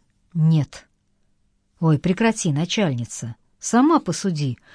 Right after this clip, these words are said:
Машина, мотив, характер раны.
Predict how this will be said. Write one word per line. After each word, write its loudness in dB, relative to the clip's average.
Машина, 2
мотив, 0
характер 0
раны. 0